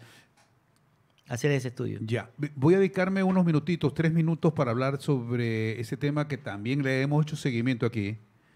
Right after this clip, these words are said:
Speaker 2: que tiene que ver con el hospital, el hospital regional.
Speaker 1: Correcto.
Speaker 2: Eh, ya, eh, un minutito, pero antes,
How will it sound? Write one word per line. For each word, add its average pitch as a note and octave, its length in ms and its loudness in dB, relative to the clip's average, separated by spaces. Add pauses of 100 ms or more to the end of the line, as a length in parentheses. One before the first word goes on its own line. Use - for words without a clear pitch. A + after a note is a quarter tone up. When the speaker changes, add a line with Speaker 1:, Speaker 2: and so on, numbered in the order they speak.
(180)
Speaker 2:
que A2 100 -8
tiene A#2+ 180 -2
que A#2+ 100 -2
ver A#2+ 120 -4
con A#2+ 200 -4
el G#2 100 -2
hospital, G2 520 -4
el G2+ 100 -8
hospital G#2 340 -6
regional. F#2+ 420 -8 (120)
Speaker 1:
Correcto. G#2+ 360 -4
Speaker 2:
Eh, A2 40 -12
ya, G#2 160 -6
eh, G#2+ 100 -4
un A#2 120 -4
minutito, C3 400 0
pero A2+ 320 0 (520)
antes, A#2+ 720 -2